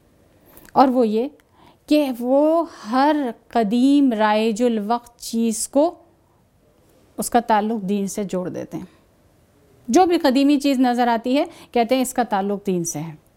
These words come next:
اس فرق کے ساتھ کہ دقیانوسی خیالات والا انسان کہتا ہے کہ ہر پرانی چیز کو محفوظ کرو کیونکہ یہ دین ہے۔ اور جاہل کیا کہتا ہے؟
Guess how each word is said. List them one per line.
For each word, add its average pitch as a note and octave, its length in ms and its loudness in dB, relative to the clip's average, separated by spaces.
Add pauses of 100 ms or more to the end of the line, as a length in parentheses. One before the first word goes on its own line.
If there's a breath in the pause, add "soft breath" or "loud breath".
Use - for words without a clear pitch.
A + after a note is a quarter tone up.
(540 loud breath)
اس E4 220 2
فرق B3+ 240 0
کے A3+ 80 -4
ساتھ F3 260 -6 (720 soft breath)
کہ C#4+ 100 4
دقیانوسی B3 720 2
خیالات A#3+ 560 0
والا A3+ 200 2
انسان A3 500 0
کہتا A3 320 -2
ہے B3 140 0
کہ B3+ 100 -4 (140)
ہر D#4+ 160 2 (140)
پرانی C#4 460 4
چیز C#4 320 -4
کو C#4+ 120 0
محفوظ A3+ 520 0
کرو G#3 240 0
کیونکہ C4 260 2
یہ C#4 160 4
دین A#3 280 0
ہے۔ E3+ 180 -4 (1200 soft breath)
اور A3+ 160 4
جاہل A#3 380 0
کیا D4 220 0
کہتا C4+ 260 -2
ہے؟ C#4 60 -10